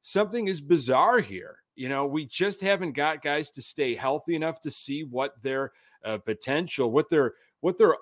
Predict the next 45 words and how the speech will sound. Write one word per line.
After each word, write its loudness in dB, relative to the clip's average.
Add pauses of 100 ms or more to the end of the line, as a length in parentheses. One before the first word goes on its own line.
(120)
uh, 2
levels 4
can -4
be. -12
Forget 6
a -6
return 2
to 0
accustomed -2
levels. -2
I 2
don't 0
even 0
know 6
what 4
those 4
levels 6
are 6
yet, -4 (380)
uh, 0
with 0
some 0
of -4
these -6
players. -4
So 2 (260)
it -6
really 4
goes 4
back 4
to -8
the -2
previous 2
episode -2
when -2
I -2
was -4
talking 0
about, -2
you -4
know, 0
maybe 0
these -8
guys 0
just, -6